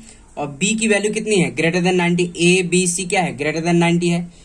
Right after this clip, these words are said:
यहाँ पर condition आपको दे रखी है, greater than ninety होना चाहिए student, Clear है। अब इन्होंने क्या बोल रखा है कि जो एडी है, एडी प्र-, प्रोड्यू-, perpendicular to सीबी प्रोड्यू-, मतलब इसको हम आगे पीछे की तरफ बढ़ाएंगे, और ये जो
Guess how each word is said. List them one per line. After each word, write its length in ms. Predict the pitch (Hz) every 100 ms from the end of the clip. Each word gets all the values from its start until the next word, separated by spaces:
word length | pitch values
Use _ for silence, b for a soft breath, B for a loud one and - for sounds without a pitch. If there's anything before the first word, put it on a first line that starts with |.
| B 151
यहाँ 140 | 156
पर 100 | 175
condition 420 | 175 160 165 185
आपको 240 | 175 170 175
दे 140 | 160
रखी 200 | 143 -
है, 100 | 139
greater 280 | 139 147 170
than 140 | 175 185
ninety 340 | 139 135 127
होना 200 | 131 127
चाहिए 260 | 123 131 127
student, 300 | 131 127 135 -
Clear 220 | 175 175
है। 240 | 175 175 B B B B B
अब 160 | 185 214
इन्होंने 240 | 226 220
क्या 160 | 220 208
बोल 160 | 180 160
रखा 200 | 156 156
है 200 | 151 190 190 - - - -
कि 140 | 220 214
जो 160 | 220 226 - 180
एडी 300 | 180 175 214
है, 160 | 165 113 110 B B B -
एडी 240 | 175 214
प्र-, 240 | 220 196 196 - -
प्रोड्यू-, 340 | 180 190 196 196 - - -
perpendicular 600 | 185 175 185 196 202 202
to 140 | 202
सीबी 340 | 185 214 180 143 -
प्रोड्यू-, 340 | 175 175 185
मतलब 280 | 165 175 196
इसको 240 | 185 - 214
हम 160 | 208 -
आगे 220 | 170 180
पीछे 280 | 190 185 180
की 80 | 180
तरफ 180 | 185 170
बढ़ाएंगे, 440 | 147 139 139 165 175 B B B -
और 140 | 160 175
ये 160 | 202
जो 180 | 185 196